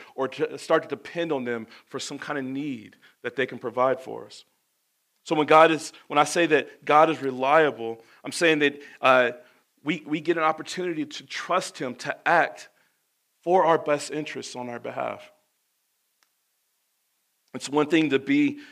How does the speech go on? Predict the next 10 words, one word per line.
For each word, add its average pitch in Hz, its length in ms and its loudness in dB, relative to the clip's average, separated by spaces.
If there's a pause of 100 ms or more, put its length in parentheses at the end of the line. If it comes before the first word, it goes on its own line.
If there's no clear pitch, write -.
uh, 123 280 2
consistent, 131 800 -6
but 110 240 -8 (380)
man, 135 260 -4
to - 140 -16
be 120 180 -10
reliable 120 720 -4
and 135 240 -10
consistent, 110 600 -18 (1600)
that's, - 420 -6